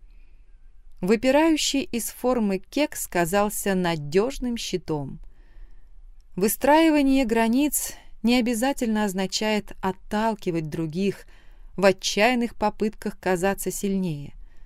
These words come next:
Это ведь ещё и умение с головой погружаться в любимое дело.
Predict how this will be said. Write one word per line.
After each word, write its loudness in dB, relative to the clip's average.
Это 4
ведь 0
ещё 0
и 4
умение 0
с -4
головой 4
погружаться -2
в -6
любимое -2
дело. -6